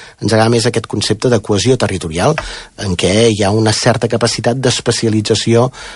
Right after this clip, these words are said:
de cadascun dels, de cadascun dels, dels territoris.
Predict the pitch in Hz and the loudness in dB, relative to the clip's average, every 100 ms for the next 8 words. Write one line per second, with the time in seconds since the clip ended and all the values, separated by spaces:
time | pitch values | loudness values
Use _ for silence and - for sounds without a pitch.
0 | - - 104 101 87 - - 92 95 113 | -10 -4 0 0 0 -2 -2 0 2 4
1 | 110 92 82 76 - 76 82 78 73 - | 2 0 -2 -4 -6 -8 -6 -6 -4 -4
2 | 80 110 107 85 - 80 82 - 78 76 | 0 2 2 0 -4 -6 -6 -4 -4 -2
3 | 69 120 76 - | -2 -2 -2 -6